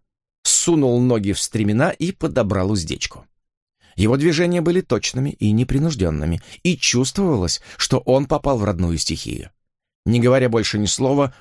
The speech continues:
он пустил Индиго шагом по двору, на ходу укорачивая подогнанные под Этти стремена. Глядя ему в спину, я пешком отправился следом. В это же время изо всех секций уже выводили лошадей для первого выезда.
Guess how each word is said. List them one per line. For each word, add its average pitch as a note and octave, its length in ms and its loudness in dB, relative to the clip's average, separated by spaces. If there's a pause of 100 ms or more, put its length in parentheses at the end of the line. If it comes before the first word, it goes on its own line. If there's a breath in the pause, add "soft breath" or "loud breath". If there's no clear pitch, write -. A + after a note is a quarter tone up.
(120)
он D#3+ 200 0
пустил - 500 0
Индиго G#2 440 0
шагом F2 420 -2
по D#2+ 180 -4
двору, A#2 340 0 (200 loud breath)
на A#2+ 140 2
ходу B2+ 420 0
укорачивая C3+ 880 0 (160 loud breath)
подогнанные C3 680 0
под F#2+ 280 -4
Этти F#2+ 400 0
стремена. D2+ 560 -4 (760)
Глядя B2 380 2
ему B2+ 240 2
в - 40 -6
спину, C#3+ 400 0 (220 loud breath)
я C#3 240 2
пешком C#3 460 -2
отправился F#2+ 560 -2
следом. - 480 -6 (340 loud breath)
В G#2+ 120 4
это D#3+ 180 2
же D3+ 120 2
время D3 340 2
изо B2+ 280 0
всех - 300 -2
секций - 440 -2
уже C3 280 0
выводили A#2 420 2
лошадей A2+ 560 0 (160 soft breath)
для A#2+ 300 2
первого G#2 420 0
выезда. E2+ 500 -2